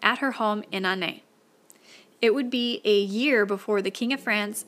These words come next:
and the Dauphin reconciled. I will also add at this time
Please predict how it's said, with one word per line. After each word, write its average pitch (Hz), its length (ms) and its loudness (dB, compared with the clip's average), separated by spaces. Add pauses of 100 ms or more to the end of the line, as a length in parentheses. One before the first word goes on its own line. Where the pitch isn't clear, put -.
and 196 320 -2
the 202 60 -4
Dauphin 202 600 -4
reconciled. - 760 -4 (640)
I 226 60 -4
will 208 200 0
also 247 400 0
add 269 200 2
at 277 120 -6
this 294 200 -6
time 285 380 -4